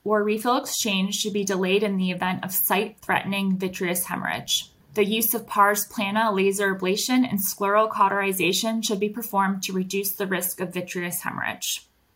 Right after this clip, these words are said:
A conjunctival erosion is a full thickness degradation or breakdown of the conjunctiva in the area of the implant flange.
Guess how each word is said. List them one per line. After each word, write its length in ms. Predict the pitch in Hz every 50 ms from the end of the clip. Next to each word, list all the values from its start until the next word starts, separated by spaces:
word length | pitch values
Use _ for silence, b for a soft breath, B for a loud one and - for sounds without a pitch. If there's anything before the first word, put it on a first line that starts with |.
| _ _ _ _ _ _ -
A 160 | 220 214 214
conjunctival 920 | - 240 254 214 214 220 214 214 208 - 226 196 190 208 240 262 269 254
erosion 600 | 240 247 220 214 196 185 185 185 196 180 185 175
is 200 | - - 190 180
a 100 | 170 190
full 400 | - - - 208 208 220 240 240
thickness 540 | - - 220 202 - 208 202 214 208 208 -
degradation 760 | - 190 185 185 220 226 214 196 190 196 190 - 208 190 185
or 140 | - 190 180
breakdown 640 | - - 185 190 202 202 - - 190 185 185 -
of 140 | - 185 -
the 120 | - 175 170
conjunctiva 880 | - - 196 190 190 226 226 226 - 190 185 185 185 185 185 180 - -
in 100 | 190 185
the 220 | 170 - - -
area 320 | 190 180 180 185 190 185
of 180 | - 165 175 -
the 160 | - - -
implant 400 | 185 185 185 - 190 185 - -
flange. 640 | - - 165 143 95 69 - - - - - -